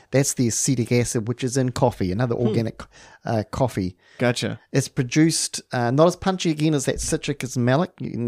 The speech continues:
Speaker 1: you're realizing now citric and malic has a real punch to it, and you, you
Speaker 2: Yeah.
Speaker 1: notice it as such. But it, you know, it's, it contributes, it adds to a flavor to a bean,
Speaker 2: Hmm.
Speaker 1: and rounded, a clean tasting cup, and, um, that's, that's probably the, uh, the acetic acid.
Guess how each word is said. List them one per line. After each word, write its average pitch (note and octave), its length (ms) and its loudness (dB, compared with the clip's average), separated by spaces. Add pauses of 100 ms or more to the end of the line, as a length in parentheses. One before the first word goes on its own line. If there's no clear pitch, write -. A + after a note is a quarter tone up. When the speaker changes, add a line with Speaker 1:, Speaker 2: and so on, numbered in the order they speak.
Speaker 1:
you're A#2+ 160 2
realizing B2+ 380 6
now A2+ 140 0
citric - 400 -4
and A2 100 0
malic B2 260 0
has G#2 160 -2
a F#2+ 140 -2 (320)
real B2+ 140 4
punch - 380 0
to A2 120 0
it, F#2 80 -4
and G#2+ 80 -2
you, A#2+ 80 0
you C3+ 100 4
Speaker 2:
Yeah. C3 120 8
Speaker 1:
notice B2+ 340 4
it F2+ 100 -8
as G2+ 160 -6
such. - 380 -4 (480)
But D#3 160 4
it, - 340 -2
you F3+ 60 0
know, E3+ 240 -2
it's, - 240 -8
it - 200 -12
contributes, E3 680 2
it - 320 -8
adds C3+ 360 4
to C3 160 4
a G#2+ 60 6
flavor C#3 420 4
to - 200 0
a G#2 80 2
bean, C#3+ 420 2 (140)
Speaker 2:
Hmm. D3+ 180 0 (100)
Speaker 1:
and G#2+ 460 -4
rounded, C3 460 2
a - 80 -8
clean C3+ 400 -2
tasting A#2 400 -6
cup, - 420 -2
and, A2 320 -6 (420)
um, G#2 500 -4 (520)
that's, A#2+ 360 -4
that's A#2+ 180 -6
probably D3 480 0
the, G#2+ 400 -4
uh, G#2 420 -6
the G2+ 200 -8
acetic A#2 360 -2
acid. B2 460 -2